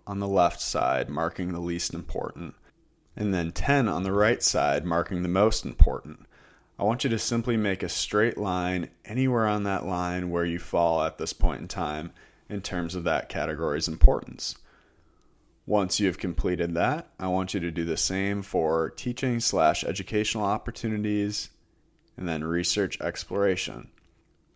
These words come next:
Go ahead and pause while you complete this activity and hit resume when you are ready.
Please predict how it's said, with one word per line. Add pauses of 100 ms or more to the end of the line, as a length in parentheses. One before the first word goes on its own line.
(180)
Go
ahead
and
pause
while
you
complete
this
activity (540)
and
hit
resume
when
you
are
ready.